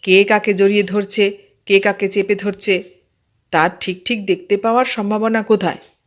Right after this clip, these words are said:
তার ভুল নিশ্চয়। তারপর আর কি, পুলিশ এলো। দেখে শুনে রিপোর্ট দিলে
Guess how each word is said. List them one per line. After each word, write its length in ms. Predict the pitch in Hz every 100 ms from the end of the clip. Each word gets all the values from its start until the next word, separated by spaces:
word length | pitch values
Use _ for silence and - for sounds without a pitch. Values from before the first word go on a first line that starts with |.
| _ _ _ _ -
তার 160 | 208
ভুল 340 | 185 180 214 214
নিশ্চয়। 420 | 165 - - 160 - _ _ _ _ _ _ _ _ _ _ _ _ _ _ -
তারপর 300 | 233 233 240
আর 120 | 196 -
কি, 160 | - 151 _ _ _ _
পুলিশ 300 | 196 185 180
এলো। 200 | 180 202 - _ _ _ _ _ _ _ _ _ 185
দেখে 480 | 165 202 208 294 277
শুনে 300 | 285 294 294
রিপোর্ট 380 | 196 185 185
দিলে 400 | 175 196 262 320